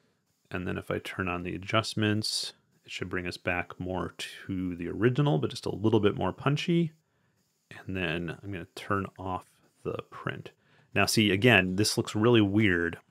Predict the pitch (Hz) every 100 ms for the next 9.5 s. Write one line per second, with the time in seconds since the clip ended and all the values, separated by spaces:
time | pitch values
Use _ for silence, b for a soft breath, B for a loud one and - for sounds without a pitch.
0 | _ _ _ 98 92 87 87 92 - -
1 | 104 92 82 - - _ _ _ _ _
2 | _ _ _ _ _ _ - b b _
3 | - 90 85 - - _ _ _ _ _
4 | _ _ _ _ _ - 98 104 107 -
5 | 110 98 95 92 - _ _ _ _ _
6 | - 101 101 113 107 - 104 101 120 117
7 | - 101 101 101 - 98 92 90 87 87
8 | 90 - 92 90 90 - - 90 85 -
9 | - 98 117 147